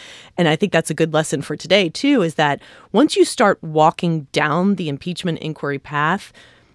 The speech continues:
you're almost certain to bring up articles of impeachment no matter which way this goes,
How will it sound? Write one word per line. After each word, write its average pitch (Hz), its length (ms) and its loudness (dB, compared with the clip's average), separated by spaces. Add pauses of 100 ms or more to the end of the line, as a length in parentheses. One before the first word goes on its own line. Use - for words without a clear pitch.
you're 220 260 0
almost 247 460 6
certain 170 480 -2
to - 160 -10
bring 165 260 0
up 160 180 -2
articles 151 400 -2
of 139 100 -6
impeachment 160 580 -6
no 143 100 -6
matter 147 260 0
which 143 220 -6
way 147 120 0
this 143 200 -6
goes, 180 560 -2